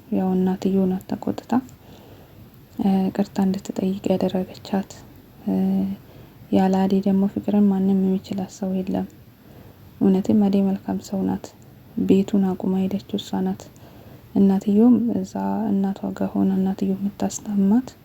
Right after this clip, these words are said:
አደይ ስላለች ነው። ቤቱን ቀጥ ለጥ አርጋ ስለምትይዝላት ነው። አደይን፣ ማነው፣ ፍቅርንም በጸባይዋ እንደዛ ከዛ ሁሉ ጸባይ ጋር የያዘቻት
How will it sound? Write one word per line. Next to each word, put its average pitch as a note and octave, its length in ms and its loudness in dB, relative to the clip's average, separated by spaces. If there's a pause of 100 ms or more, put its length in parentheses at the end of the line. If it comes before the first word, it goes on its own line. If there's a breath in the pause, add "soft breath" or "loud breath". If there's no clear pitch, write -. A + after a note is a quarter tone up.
(960 loud breath)
አደይ F#3+ 240 2
ስላለች F#3+ 600 -2
ነው። F#3+ 160 0 (540)
ቤቱን G3+ 360 4
ቀጥ G3+ 260 -2
ለጥ F#3+ 240 -4
አርጋ F#3+ 280 -4
ስለምትይዝላት F#3 880 -4
ነው። G3 120 2 (1080 loud breath)
አደይን፣ G3 340 4 (140)
ማነው፣ F#3+ 380 0 (260)
ፍቅርንም G3+ 580 2
በጸባይዋ G3 640 -6 (120)
እንደዛ F#3+ 360 -4 (120)
ከዛ - 360 -2 (120)
ሁሉ G#3 240 4
ጸባይ G3 360 -2
ጋር F#3+ 220 -4
የያዘቻት F#3+ 580 -4